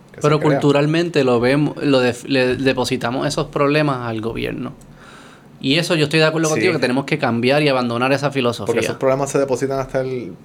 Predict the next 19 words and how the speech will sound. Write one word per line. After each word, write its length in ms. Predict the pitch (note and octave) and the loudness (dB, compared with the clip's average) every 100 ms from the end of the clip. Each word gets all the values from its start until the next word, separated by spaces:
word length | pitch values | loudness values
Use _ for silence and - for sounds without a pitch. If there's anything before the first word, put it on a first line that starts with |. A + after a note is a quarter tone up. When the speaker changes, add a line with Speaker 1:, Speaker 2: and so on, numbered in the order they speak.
| - | -12
Speaker 1:
¿sabes? 220 | F#2 F2+ | -10 -10
Con 120 | - F#2+ | -12 -4
el 40 | |
gobierno, 500 | G2+ C3+ E3 B2+ - - - - - - | 0 0 0 -2 -4 -14 -20 -20 -10 -6
hasta 340 | G#2 - G2+ | -6 -6 -8
que 100 | F#2+ | -6
te 100 | F#2 | -4
lleguen 240 | F#2+ A#2+ C#3 | -4 -6 -2
a 40 | |
la 160 | B2+ F2 | -2 -2
puerta. 340 | E2 D2+ F#2 - - - - - - - - - - - - - - | -6 -8 -12 -14 -20 -20 -20 -20 -20 -20 -20 -20 -20 -20 -20 -20 -20
Porque 120 | - | -14
entonces 200 | F#2 G2 | -12 -4
después 180 | B2 B2+ | -4 -2
se 60 | C3 | -2
convierten 300 | C3 C#3+ G#2+ | -2 -4 -4
en 40 | |
tus 120 | C3 B2+ | -6 -6
problemas. 420 | F#2+ F2+ F2+ | -8 -8 -10